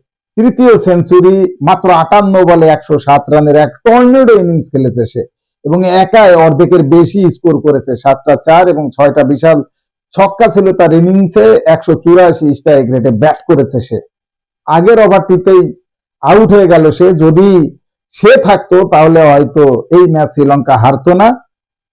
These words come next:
শ্রীলঙ্কার জয় নিয়ে এসে মাঠ ছাড়তো। দুর্ভাগ্য আসলে, আহ, নিশাক্কার যে এত সুন্দর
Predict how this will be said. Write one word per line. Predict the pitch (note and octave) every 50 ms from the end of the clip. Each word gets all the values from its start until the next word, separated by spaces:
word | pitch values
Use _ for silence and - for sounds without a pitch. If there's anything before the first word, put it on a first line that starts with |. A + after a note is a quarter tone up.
| _ _ _ _ _ _ _ _ _ _
শ্রীলঙ্কার | _ E3+ E3+ E3+ E3 E3 D#3 - E3+ D#3+ C3
জয় | A2+ C#3 F3+ G3 G3 G3+
নিয়ে | G3+ G3+ G#3 G3+
এসে | F#3+ F3 - F3+
মাঠ | D#3+ D#3 D3+ D3 -
ছাড়তো। | D#3 D#3 C3 A2+ D#3 D#3
দুর্ভাগ্য | C#3 C3 F3 A3+ B3+ B3 G3 G#3+ A3 F#3+ E3 F3+ F#3
আসলে, | F3 D#3+ - - D3+ D3 D3+ D3 C#3+ C3+ B2 - _ _ _ _ _ _ _ -
আহ, | C3+ C3+ C#3 C#3
নিশাক্কার | C3+ D3 D3 - E3 D#3+ D3+ - - D#3+ C#3+ B2+
যে | B2 C#3+
এত | C3+ C#3 - F3
সুন্দর | D#3+ - - - F3+ F#3 F#3+ G3 G3 G#3